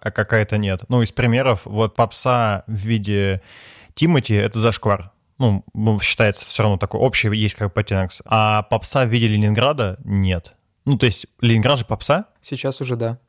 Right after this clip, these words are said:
Speaker 1: Да, но никто не может сказать, что Шнур — это зашквар.
Speaker 2: Слушай, ты знаешь, не согласен, потому что я слышал уже много мнений о том, что типа фу, Шнур зашкварился,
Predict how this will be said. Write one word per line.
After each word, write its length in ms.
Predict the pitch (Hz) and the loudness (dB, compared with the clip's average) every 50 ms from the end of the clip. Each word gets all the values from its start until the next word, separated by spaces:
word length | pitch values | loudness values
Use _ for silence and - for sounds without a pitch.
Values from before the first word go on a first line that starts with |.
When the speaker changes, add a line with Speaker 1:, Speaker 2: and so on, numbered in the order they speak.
| _ _ - | _ _ 0
Speaker 1:
Да, 300 | 113 107 107 95 90 87 - | 4 4 4 4 2 0 0
но 200 | 117 123 127 127 | 2 2 4 4
никто 340 | 127 127 123 - - 151 147 | 4 2 0 0 0 0 2
не 100 | 143 135 | 2 2
может 240 | 127 123 117 110 104 | 2 2 2 0 -2
сказать, 220 | - - 123 113 - | 0 0 0 0 0
что 160 | - - 107 - | -2 -4 -4 -4
Шнур — 280 | - - 139 131 117 110 | -4 0 0 2 2 2
это 140 | - - | 0 2
зашквар. 540 | 104 110 98 - _ - 101 92 - 90 92 _ - - - - - - | 0 0 0 0 _ 0 0 0 0 -4 -14 _ -18 -18 -18 -18 -14 -6
Speaker 2:
Слушай, 260 | - - 143 - 139 | -4 -2 -2 0 2
ты 100 | 135 135 | 2 2
знаешь, 300 | 135 165 185 185 - - | 2 2 2 0 -2 -2
не 160 | 147 147 147 | 0 0 0
согласен, 460 | 139 - 147 143 151 165 - 147 131 | 2 2 2 2 2 2 2 0 -2
потому 240 | 123 131 139 139 139 | -2 -2 0 -2 -2
что 120 | - - 139 | 0 0 0
я 80 | 135 123 | 0 0
слышал 320 | - 143 135 - - 131 | 0 -2 0 0 2 2
уже 160 | 127 127 127 | 2 2 2
много 260 | 131 135 143 139 131 120 | 2 2 2 2 0 0
мнений 320 | 120 123 147 180 170 143 | 0 0 0 0 0 -2
о 60 | 127 | -2
том, 180 | 123 - 135 143 | -2 0 -2 -2
что 160 | - - 127 | 0 -2 -6
типа 260 | 120 - 127 - 127 | -4 -4 -6 -6 -6
фу, 280 | 117 - - 170 214 226 | -8 -4 -2 0 0 0
Шнур 280 | - - 139 139 139 131 | 0 0 0 2 2 2
зашкварился, 840 | 120 120 117 - - - 139 170 214 220 190 - - - 165 156 156 | 2 0 -2 -4 -2 0 0 2 2 0 -2 -2 0 0 0 0 0